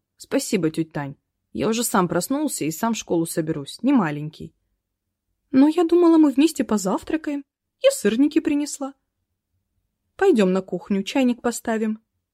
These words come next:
Пока Юра думал, что бы такое ответить, чтобы отказаться от совместного чаепития, добрая тётя Таня уже прошла на кухню, по пути мельком взглянув в открытую дверь гостиной и озадаченно хмыкнув. «Странно, странно.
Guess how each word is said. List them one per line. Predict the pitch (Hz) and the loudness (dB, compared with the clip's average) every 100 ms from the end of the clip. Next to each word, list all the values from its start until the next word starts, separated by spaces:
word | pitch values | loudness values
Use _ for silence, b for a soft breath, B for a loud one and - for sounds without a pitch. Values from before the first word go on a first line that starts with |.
| _ _ _ _ _ _ _ _ _ _ | _ _ _ _ _ _ _ _ _ _
Пока | - 165 302 | -6 -2 0
Юра | 254 214 185 | 2 4 2
думал, | 180 214 185 | 2 0 0
что | 165 - 202 | -4 -6 -4
бы | 165 | -2
такое | 165 - 170 156 | -4 -4 -2 -2
ответить, | 156 196 185 156 | -4 -6 -4 -8
чтобы | - 165 160 | -6 -6 -6
отказаться | 160 196 185 170 - - | -6 -8 -4 -6 -6 -10
от | - | -8
совместного | 180 185 160 - 151 | -4 -4 -4 -6 -10
чаепития, | 147 180 175 269 269 190 185 _ _ _ | -8 -8 -6 -6 -6 -8 -10 _ _ _
добрая | 214 226 196 175 | -4 0 0 0
тётя | - 170 170 | -2 -4 -2
Таня | 233 233 180 | -2 -2 -2
уже | 170 | -4
прошла | 175 175 - 180 | -8 -8 -4 -4
на | 165 | -4
кухню, | 240 233 - 190 - _ _ | -4 -6 -6 -8 -10 _ _
по | 208 | -6
пути | 254 - | -4 0
мельком | 214 180 175 170 | 0 0 -2 -6
взглянув | 165 180 185 226 - | -4 -4 -4 -4 -4
в | |
открытую | 165 - 185 175 165 | -6 -4 -6 -4 -4
дверь | 165 | -4
гостиной | 165 165 - 240 220 180 - _ | -4 -6 -6 -4 -2 -4 -8 _
и | 196 | -4
озадаченно | 170 165 170 165 185 190 | -4 -2 -2 -2 -4 -2
хмыкнув. | 214 147 156 151 _ _ _ _ _ _ _ _ _ | -2 -4 -8 -14 _ _ _ _ _ _ _ _ _
«Странно, | - - 214 214 302 | -10 -2 0 2 0
странно. | - - 247 190 208 | -2 -2 0 0 -4